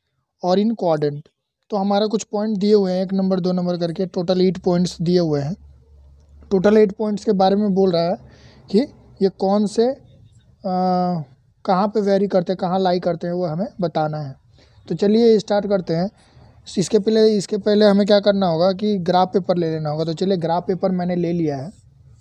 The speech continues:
तो चलिए ग्राफ पेपर जब ले लिया तो थोड़ा जूम कर लेते हैं।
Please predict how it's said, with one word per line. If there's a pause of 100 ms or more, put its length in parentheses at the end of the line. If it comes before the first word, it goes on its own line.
(560)
तो
चलिए
ग्राफ
पेपर
जब
ले
लिया
तो
थोड़ा
जूम
कर
लेते
हैं।